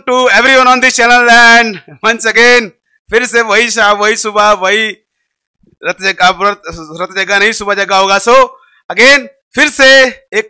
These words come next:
नए आगाज और एक नया सुबह का साथ आगाज करते हैं अपने जगदीश series का। So a very warm welcome to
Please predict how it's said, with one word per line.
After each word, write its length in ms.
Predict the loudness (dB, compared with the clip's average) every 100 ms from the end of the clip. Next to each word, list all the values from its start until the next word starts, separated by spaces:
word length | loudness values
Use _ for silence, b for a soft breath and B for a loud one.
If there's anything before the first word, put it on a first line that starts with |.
| -4
नए 220 | 0 2
आगाज 520 | 2 4 2 2 -2 -18 -10
और 120 | -6
एक 160 | -6 -4
नया 320 | -2 2 2 0
सुबह 360 | -6 -4 -2 -2
का 180 | -2 -4
साथ 360 | 0 -2 -4 b b -8
आगाज 300 | -2 0 0
करते 340 | -2 -4 0 0
हैं 80 |
अपने 240 | 0 -4 -8
जगदीश 320 | -6 -6 -8
series 200 | -8 -8
का। 120 | -6
So 180 | -2 2
a 520 | 2 2 _ -8 0
very 180 | 0 0 2
warm 260 | 2 4 2
welcome 360 | 2 0 -2 -2
to 100 | -2